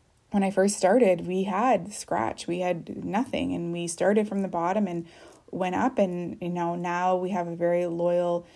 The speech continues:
community that comes out, and it's gonna be the same thing that I'm doing with my coaching business. I'm only into this for year one,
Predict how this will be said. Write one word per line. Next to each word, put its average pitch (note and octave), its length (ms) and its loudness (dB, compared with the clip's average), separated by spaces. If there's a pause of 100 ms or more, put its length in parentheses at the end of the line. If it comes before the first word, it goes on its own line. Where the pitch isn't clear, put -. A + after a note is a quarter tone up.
(180)
community F#3+ 680 0
that - 180 -4
comes F#3 320 -6
out, F#3+ 420 4
and F3 420 -2 (280)
it's E3+ 180 -6
gonna G3 200 4
be G3 100 4
the G3 100 2
same G3 300 0
thing G3 160 0
that F#3+ 100 0
I'm F#3+ 80 0
doing F#3 140 -2
with F#3 80 -4
my F3+ 100 2
coaching F3+ 400 -2
business. D#3+ 280 0
I'm E3+ 140 -2
only F3+ 280 -4
into E3+ 240 -6
this E3+ 220 -6
for E3 460 -2 (360)
year F#3 280 4
one, F3+ 520 0